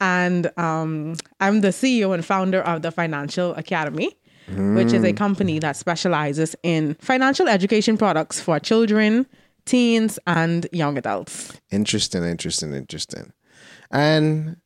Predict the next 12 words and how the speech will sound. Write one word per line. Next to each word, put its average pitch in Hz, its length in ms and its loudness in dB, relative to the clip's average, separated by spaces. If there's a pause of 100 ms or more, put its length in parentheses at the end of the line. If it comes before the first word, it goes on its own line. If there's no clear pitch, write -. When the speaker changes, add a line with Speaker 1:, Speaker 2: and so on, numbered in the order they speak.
(420)
Speaker 2:
Lakeisha 123 560 2
Roll, 113 220 6
not 113 280 2
Lanisha 104 540 2
Roll. 95 380 4 (100)
<laughs> 123 280 2 (1200)
On 113 200 2
every 123 300 4
segment, 120 580 2 (100)
uh, 95 100 -2
Everything 90 420 0
Cool, 90 500 -2